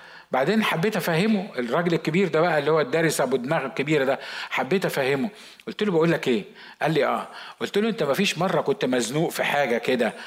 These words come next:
ولا عندك قرار عايز تاخده، ولا عايز تسأل الرب في حاجة، ودخلت كده قفلت على نفسك الباب وقعدت قدام الرب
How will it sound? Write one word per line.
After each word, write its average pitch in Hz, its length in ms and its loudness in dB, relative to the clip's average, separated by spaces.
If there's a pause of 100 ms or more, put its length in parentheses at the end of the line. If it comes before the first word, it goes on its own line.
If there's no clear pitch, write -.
(200)
ولا 123 280 2
عندك 131 360 0
قرار 131 380 0
عايز 120 380 0
تاخده، 117 380 -2 (360)
ولا 127 160 2
عايز 160 300 0
تسأل 151 320 0
الرب 120 380 2
في 117 100 -2
حاجة، 117 440 0 (320)
ودخلت 131 500 -2
كده 151 260 0
قفلت 156 300 -2
على 120 180 2
نفسك 135 400 -2
الباب 117 400 2
وقعدت 117 480 -2
قدام 123 420 0
الرب 117 380 0